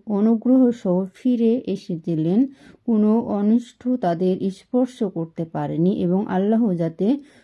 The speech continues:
সন্তুষ্ট হন তারা তারই অনুসরণ করেছিলেন। নয় নম্বর প্রশ্ন, রাসূল কতদিন সেখানে হামরা উল আসাদে অবস্থান করেন?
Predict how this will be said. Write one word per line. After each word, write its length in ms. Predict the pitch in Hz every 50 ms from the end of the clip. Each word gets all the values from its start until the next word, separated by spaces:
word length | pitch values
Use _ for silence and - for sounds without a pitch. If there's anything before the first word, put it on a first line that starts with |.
| _ _ _ -
সন্তুষ্ট 560 | 254 233 233 247 247 247 247 233 - - -
হন 360 | 202 185 190 190 185 185 208 208
তারা 460 | 208 190 175 170 175 175 185 226 233 233 _ _ _ -
তারই 520 | 208 180 175 185 202 196 190 226 285 311 320 -
অনুসরণ 600 | 190 185 196 190 - - 202 170 160 160 160 165
করেছিলেন। 840 | 160 160 151 147 - - - - - 180 147 139 139 - - 233 - _ _ _ _ _ _ _ _ _ _ _ _ _ _ _ - 240
নয় 240 | 226 220 226 254
নম্বর 380 | 269 302 330 320 311 302 320 320
প্রশ্ন, 600 | 311 - 220 202 220 233 - - 254 214 202 247 247 - - -
রাসূল 600 | 254 208 185 170 180 175 - - 285 277 285 294
কতদিন 680 | 294 - 208 190 190 190 247 247 233 226 269 277 285 302
সেখানে 540 | 294 - 233 208 214 - 233 214 214 220 220
হামরা 440 | 196 185 208 208 202 202 214 208 214
উল 260 | - 240 262 285 294
আসাদে 460 | - 240 240 233 - 262 240 226 233
অবস্থান 680 | 226 202 185 170 165 175 175 - - - 190 156 156 156
করেন? 380 | - 147 139 135 139 135 -